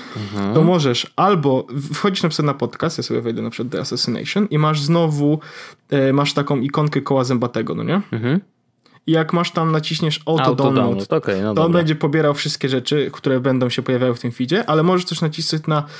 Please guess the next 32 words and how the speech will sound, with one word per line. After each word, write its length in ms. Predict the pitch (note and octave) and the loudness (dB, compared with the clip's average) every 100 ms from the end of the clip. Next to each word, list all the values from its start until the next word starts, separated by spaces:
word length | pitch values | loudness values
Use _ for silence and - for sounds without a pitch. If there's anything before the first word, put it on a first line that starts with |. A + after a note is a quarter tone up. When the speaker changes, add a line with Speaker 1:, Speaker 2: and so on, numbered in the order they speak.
| - - | -16 -4
Speaker 2:
masz 180 | D3 D3 | -4 0
poniżej, 400 | D#3+ E3+ F3+ C#3+ | 2 4 4 2
masz 280 | C3+ B2+ - | 0 -2 -2
search, 340 | - D3+ B2 - - _ | 0 0 0 -6 -10 _
e, 160 | - B2 | -4 0
bar 280 | B2 E3 A#3+ - _ - - D3+ | 2 2 0 -8 _ -18 -8 0
i 60 | |
masz 200 | D3+ D3 | 2 2
search 180 | - F3 | 2 2
znowu 220 | D3 B2+ | 2 0
trzy 200 | B2+ - | 0 -2
kropki 500 | - B2 - F#3 A#3 D3+ | -2 -2 -2 -2 0 2
i 20 | |
masz 200 | D#3 D3 | 0 2
download 500 | C#3+ D#3 C#3 B2 - | 2 2 2 0 0
all 180 | A#2+ A#2+ - | -4 -4 -2
i 80 | C#3+ | 0
możesz 200 | D3 C#3+ | 0 0
po 60 | |
prostu 260 | C#3 C3+ - | -4 -4 -2
pobrać 300 | D3 C3+ B2+ | 0 0 0
wszystkie 400 | - D3+ - D3 | 0 0 0 0
odcinki, 400 | B2 - C3 C3 | 0 0 0 0
które 180 | - B2 | 0 0
są 200 | - A#2+ | 0 -2
w 80 | - | -2
tym 320 | C3+ A#2 B2 _ | 0 0 -2 _
feedzie 240 | - C3 A#2+ | -4 -2 -2
w 60 | |
tym 140 | - B2+ | -4 -6
momencie. 360 | A#2+ - - - | -4 -6 -6 -2
Speaker 1:
Mhm. 320 | A#2 A2 F#2+ | -2 0 -2